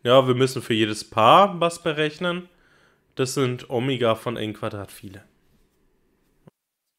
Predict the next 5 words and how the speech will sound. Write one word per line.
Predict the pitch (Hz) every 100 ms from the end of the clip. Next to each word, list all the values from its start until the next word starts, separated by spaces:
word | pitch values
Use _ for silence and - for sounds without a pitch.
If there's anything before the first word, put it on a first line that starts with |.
| _ _ _ _ _ _ _ _ _ _ _ _ _ _ _ _ _ -
Okay, | 143 120 101 -
also | 123 123 135
haben | 135 160
wir | 165 147
jetzt | 139 - - -